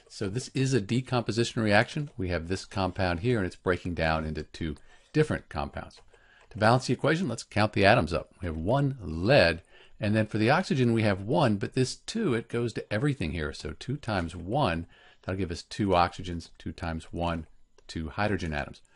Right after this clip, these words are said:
Product side, we have the one lead, and then we have one oxygen here, but we also have one here.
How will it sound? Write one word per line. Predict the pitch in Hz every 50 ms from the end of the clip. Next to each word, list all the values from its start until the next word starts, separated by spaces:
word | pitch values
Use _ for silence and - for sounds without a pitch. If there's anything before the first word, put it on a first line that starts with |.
| - - - _ _
Product | - 165 175 175 165
side, | - - 165 147 139
we | 117 104
have | 90 82
the | 85 80
one | 78 76 80 92 120 147 147
lead, | 110 90 78 76 78 92 123 - - _ _ _ _ _ _ - - -
and | 104 101
then | 104 107
we | 107 98
have | 90 87 95
one | 95 107 135 151 147 - -
oxygen | 120 107 101 - - 95 87 92 85
here, | 82 - - 202 202 185 117 92 92 - - _ _ -
but | - -
we | 101 101 - -
also | - 104 131 143 - - 131
have | 104 107 95 92 95
one | 92 87 90 87 85 87 87 95 _ _ _
here. | - - - 170 151 101 - -